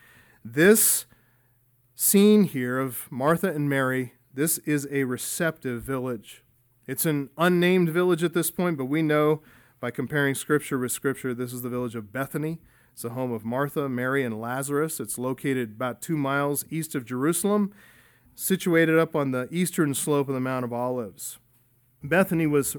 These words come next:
recently visited, evidently, by two of the seventy-two messengers that Jesus had sent out. And we can tell it's a receptive village. The home of Martha and Mary is a believing home.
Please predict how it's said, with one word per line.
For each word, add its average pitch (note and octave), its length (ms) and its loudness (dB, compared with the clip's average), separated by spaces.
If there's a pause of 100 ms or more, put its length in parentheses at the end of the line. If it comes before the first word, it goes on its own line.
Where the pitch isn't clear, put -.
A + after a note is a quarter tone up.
recently D3 600 0
visited, C#3+ 520 2
evidently, C3 480 -2
by C3+ 400 -2 (480)
two F3 420 8
of C#3+ 140 -4
the C#3+ 80 -4
seventy-two C#3 540 0
messengers D#3 640 0
that E3 120 -4
Jesus C3+ 400 -8
had D3+ 160 -6
sent D#3 220 -4
out. F3+ 220 -8 (560)
And A2+ 80 -12
we A#2 60 -8
can C#3 120 -6
tell C#3 280 0
it's E3+ 140 -4
a A3+ 100 0
receptive C#3+ 580 -4
village. D#3+ 520 -4 (400)
The G#2+ 60 -10
home D3 260 0
of C3+ 240 -4
Martha D3 440 0
and C#3+ 200 0
Mary D#3 420 2
is C#3+ 160 0
a C#3+ 60 0
believing D3+ 600 -4
home. D#3 520 -6